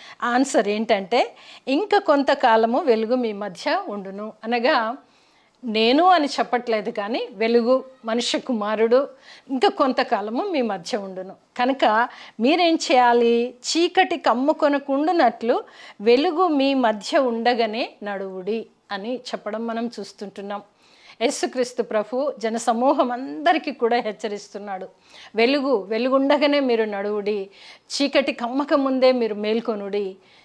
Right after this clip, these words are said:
కొద్ది కాలమే వెలుగు మీ మధ్య ఉంటుంది." అనగా నేనే ప్రభువును అని చెప్పకుండగా, నేనే ఆ యేసుక్రీస్తును అని చెప్పకుండగా, మనుష్య కుమారుడు అని చెప్తూ,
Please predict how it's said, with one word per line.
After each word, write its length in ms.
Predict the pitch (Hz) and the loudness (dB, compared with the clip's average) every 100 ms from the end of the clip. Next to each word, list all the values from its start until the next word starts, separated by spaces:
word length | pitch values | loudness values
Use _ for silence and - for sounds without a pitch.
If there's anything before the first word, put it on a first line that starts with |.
| _ - | _ -4
కొద్ది 300 | 247 233 311 | -2 0 -2
కాలమే 600 | - 254 269 294 285 285 | 0 2 4 4 2 2
వెలుగు 300 | 226 240 277 | 2 2 0
మీ 160 | 262 | 0
మధ్య 360 | 233 214 170 247 | 0 -2 -4 -6
ఉంటుంది." 640 | 220 185 202 196 196 190 - | -6 -6 -8 -4 -6 -6 -10
అనగా 500 | 214 220 269 208 220 - - - 196 | -8 -2 0 0 -4 -10 -20 -14 -6
నేనే 520 | 214 214 254 294 320 | -2 2 4 6 4
ప్రభువును 560 | 277 247 214 269 262 | 2 0 0 0 2
అని 180 | 285 285 | 0 0
చెప్పకుండగా, 800 | 285 233 - 196 202 196 202 226 233 - - - | -4 -6 -8 -12 -12 -8 -2 -2 -4 -14 -12 0
నేనే 460 | 233 262 294 302 247 | 2 4 4 2 2
ఆ 60 | |
యేసుక్రీస్తును 920 | 240 233 233 330 240 277 269 302 269 | 4 6 4 -4 -4 -6 -4 -4 -2
అని 120 | 277 277 | -2 -4
చెప్పకుండగా, 800 | 269 - 202 - 196 196 226 233 - - 220 | -6 -10 -14 -12 -10 -4 -4 -6 -14 -10 0
మనుష్య 400 | 240 294 - 359 | 2 2 0 -2
కుమారుడు 640 | 311 269 269 285 311 311 | 0 0 2 4 2 2
అని 280 | 320 294 226 | 2 0 -2
చెప్తూ, 600 | - 190 202 196 330 | -6 -10 -10 -6 -4